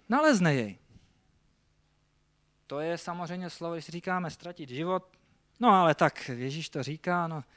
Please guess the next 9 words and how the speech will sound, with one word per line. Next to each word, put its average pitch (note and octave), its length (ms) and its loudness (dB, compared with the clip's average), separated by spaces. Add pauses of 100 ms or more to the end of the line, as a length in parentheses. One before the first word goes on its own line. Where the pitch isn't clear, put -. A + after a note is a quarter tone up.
(960)
musím, E3 440 -10 (460)
snad - 220 -10
to D3+ 80 -4
bude D#3 160 0
pravda, A2+ 280 -4
že? C3 160 -6
Musím C#3 240 -6
tomu E3 160 -4
věřit. C#3+ 380 -2